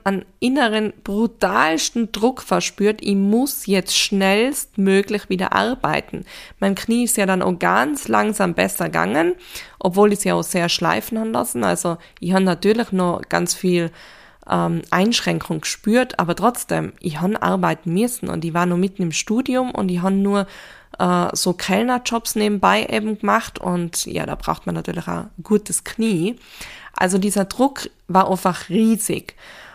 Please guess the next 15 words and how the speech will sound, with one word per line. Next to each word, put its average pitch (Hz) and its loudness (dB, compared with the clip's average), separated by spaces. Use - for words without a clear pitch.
Und 196 4
das 180 0
Thema 240 4
aber 208 4
bei 185 2
der 175 0
Arbeit 208 2
war, 170 2
dass 196 0
sie 180 -2
einfach 175 -4
meine 170 -2
Trauer 170 0
natürlich 185 -4
komplett 185 -4